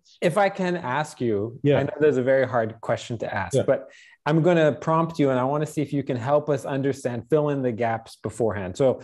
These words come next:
Speaker 1: there are these
Speaker 2: Yeah.
Speaker 1: four groups. There's the Arabians, the Persians, the Portuguese, the Omanis, right? That are all sort of stomping around. <laughs>
Speaker 2: Yeah. Yeah, but only after fifteen hundred, right? So there's a whole lot going on before fifteen hundred.
Speaker 1: Okay, so yeah,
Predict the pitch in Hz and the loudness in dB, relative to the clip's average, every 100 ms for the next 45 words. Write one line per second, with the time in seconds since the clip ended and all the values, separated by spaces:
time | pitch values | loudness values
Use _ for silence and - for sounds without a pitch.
0 | - - 147 151 135 - 185 175 139 127 | -6 2 4 6 2 2 4 4 2 -2
1 | - 139 127 139 147 156 151 147 143 135 | -2 -4 0 2 2 2 0 -2 -4 -6
2 | 127 - 143 139 139 131 127 117 - 139 | -8 -4 -2 0 0 -2 -4 -6 -4 -2
3 | 131 127 117 120 113 104 92 113 113 101 | -2 -6 -2 -2 -2 -6 -8 -4 -4 -6
4 | 95 127 - - 113 127 170 - _ _ | -10 -16 -18 -6 0 2 0 -6 _ _
5 | _ _ - 131 143 147 147 151 139 127 | _ _ 0 2 4 4 4 4 4 2
6 | 110 104 _ _ _ _ _ _ _ _ | -2 -8 _ _ _ _ _ _ _ _
7 | _ _ _ _ _ _ - - 156 139 | _ _ _ _ _ _ -20 -6 -2 0
8 | 131 135 123 117 98 95 147 - 160 160 | 0 -2 -2 -4 -6 -6 -6 -4 -6 -8
9 | - - - - - - _ _ _ _ | -12 -10 -4 -4 -4 -20 _ _ _ _
10 | _ _ - 170 139 160 190 214 180 175 | _ _ 2 4 4 6 6 6 6 4
11 | 175 143 170 - 151 139 156 98 - - | 0 0 0 2 2 4 2 0 -10 -14
12 | _ 160 120 110 - 147 147 143 143 139 | _ 0 0 0 0 2 2 4 4 4
13 | 185 143 131 135 131 131 127 104 - 175 | 4 2 0 -2 0 0 -2 -4 -4 0
14 | 165 113 - 185 175 165 165 170 165 135 | 0 -2 -2 0 2 4 4 4 4 2